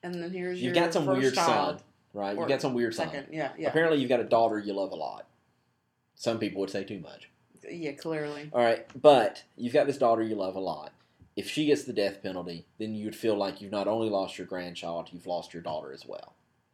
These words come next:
Speaker 2: So I can understand them feeling ambivalent about her getting the death penalty, and maybe even perjuring themselves in tr-, in some attempt to help.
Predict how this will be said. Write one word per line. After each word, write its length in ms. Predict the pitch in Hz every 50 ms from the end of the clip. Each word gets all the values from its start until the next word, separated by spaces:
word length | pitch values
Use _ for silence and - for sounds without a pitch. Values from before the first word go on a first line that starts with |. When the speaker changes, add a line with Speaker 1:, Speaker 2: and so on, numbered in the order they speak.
| _ _ _ _
Speaker 2:
So 140 | - 107 110
I 60 | 117
can 120 | 151 147
understand 500 | 151 156 147 147 - 123 113 110 107 101
them 160 | 104 104 101
feeling 580 | 98 - - - 113 110 110 107 104 101 95 90 -
ambivalent 640 | 90 92 90 90 107 110 104 101 98 98 95 - -
about 260 | 95 92 90 87 -
her 120 | - 90
getting 280 | 85 85 87 85 82 80
the 80 | -
death 260 | - - 78 - - _
penalty, 300 | - - 52 57 - - - _ _ _ _ _ _ _ - - - - _ -
and 140 | 90 95
maybe 260 | 98 98 101 101 95 101
even 280 | 101 92 87 95 90
perjuring 480 | - - 107 98 92 85 92 87 87 85
themselves 560 | 85 82 82 - - 92 82 80 78 76 -
in 120 | - 90 90
tr-, 140 | - - - -
in 140 | 104 95 87
some 180 | - 95 92
attempt 360 | 82 82 - - 92 85 - -
to 60 | 87
help. 340 | 82 - 92 80 71 -